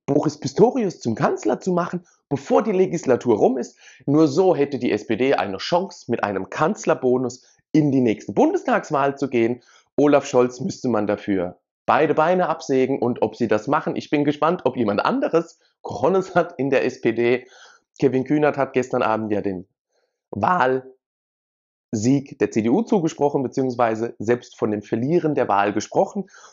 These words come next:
Und Verlierer müssen auch manchmal ihren Hut räumen. Ich bin gespannt auf das Scherbenlesen, das Scherbengericht, was sie jetzt im Willy-Brandt-Haus abhalten.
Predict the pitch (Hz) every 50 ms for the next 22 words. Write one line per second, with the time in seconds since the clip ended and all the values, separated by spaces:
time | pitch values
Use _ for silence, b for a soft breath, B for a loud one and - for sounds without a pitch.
0 | B B _ _ - - 135 135 135 - - 127 123 123 139 156 147 143 139 143
1 | 139 - 139 92 104 120 120 131 131 - 139 127 - 107 101 123 110 104 147 185
2 | 220 - 147 139 131 131 127 127 127 b b b b b b b - - - -
3 | 127 127 135 127 143 135 - - 143 165 185 185 - - _ _ _ - 113 123
4 | 135 135 - - - _ _ - 104 - - - 123 120 139 147 143 139 127 120
5 | 123 127 127 120 123 110 98 95 - - 120 120 147 147 143 127 123 117 127 131
6 | 131 - - - 107 - - 117 107 101 104 104 - 110 107 101 101 95 95 92
7 | - 117 156 180 175 127 117 120 - - 107 - - 107 101 101 - - 107 b